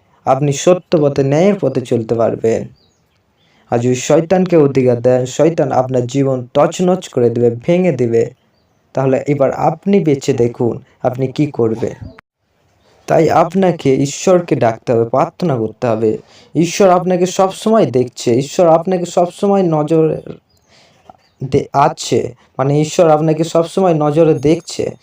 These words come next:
ঈশ্বর দেখছে যে আপনি কি করছেন না করছেন। আপনি যাই করুন না কেন ঈশ্বর দেখছে, জেনে রাখবেন। আপনি যদি মনে মনে কিছু খারাপ কথা ভাবেন কি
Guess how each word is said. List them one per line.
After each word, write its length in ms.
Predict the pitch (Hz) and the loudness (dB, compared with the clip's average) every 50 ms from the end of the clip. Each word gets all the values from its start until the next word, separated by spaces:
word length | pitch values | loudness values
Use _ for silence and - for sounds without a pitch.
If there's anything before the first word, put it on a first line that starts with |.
| _ _ _ _ - | _ _ _ _ -6
ঈশ্বর 300 | 147 156 151 - 180 160 | -6 -4 -2 0 0 0
দেখছে 500 | 135 127 170 180 196 196 - - - 135 | 0 2 2 2 2 0 -2 -4 -4 -2
যে 160 | 131 135 139 | 0 2 2
আপনি 260 | 127 113 123 143 147 | 2 2 0 -2 -6
কি 160 | 143 - 143 | -6 -6 -10
করছেন 420 | 135 143 - 123 123 - - 131 123 | -10 -6 -6 -6 -6 -4 -4 -4 -2
না 140 | 120 120 120 | -2 -4 -4
করছেন। 500 | 120 - 117 117 - - - 120 120 120 - - _ - - _ _ - | -2 -2 -4 -4 -4 -4 -4 -4 -4 -4 -10 -20 _ -20 -20 _ _ -2
আপনি 300 | 143 151 156 180 170 165 | -2 0 2 0 0 0
যাই 380 | 165 196 196 190 214 220 220 | 2 2 4 4 4 2 2
করুন 280 | - 190 170 165 160 147 | 2 2 4 4 4 2
না 120 | 139 147 | 0 -2
কেন 320 | 147 - 143 139 135 139 143 | 0 0 0 0 0 -2 -2
ঈশ্বর 360 | 147 151 147 - - 185 156 | -4 -4 -4 -2 0 0 0
দেখছে, 540 | 127 117 120 120 120 - - 135 110 - - - _ _ _ - - | 0 0 -2 -2 -2 -2 -4 -4 -4 -4 -6 -12 _ _ _ -12 -4
জেনে 300 | 127 147 147 156 147 139 | -2 0 0 0 0 2
রাখবেন। 420 | 139 131 127 123 120 123 113 - - _ _ _ _ - - _ _ _ _ _ _ _ _ _ _ _ _ _ _ _ _ _ _ _ _ _ _ _ _ _ _ _ | 0 0 0 0 -2 -2 -2 -2 -6 _ _ _ _ -20 -20 _ _ _ _ _ _ _ _ _ _ _ _ _ _ _ _ _ _ _ _ _ _ _ _ _ _ _
আপনি 420 | - 131 156 160 - 190 190 202 190 | -4 -4 -4 -2 0 0 2 2 2
যদি 220 | 160 202 180 202 | 0 0 0 0
মনে 340 | 170 165 170 180 190 202 208 | 0 2 2 2 2 2 2
মনে 240 | 202 202 202 202 202 | 2 2 2 0 0
কিছু 400 | 196 - 196 190 - 185 165 165 - - _ _ _ _ _ _ - | -2 -4 -6 -2 0 -2 -2 -2 -6 -18 _ _ _ _ _ _ -16
খারাপ 360 | - - 180 190 220 220 214 - | -6 -4 0 0 0 0 0 -2
কথা 240 | 185 156 143 147 | -2 0 0 -2
ভাবেন 380 | 123 - 123 117 120 135 131 135 | -2 -2 -4 -2 -2 -2 -4 -4
কি 140 | - - | -4 -6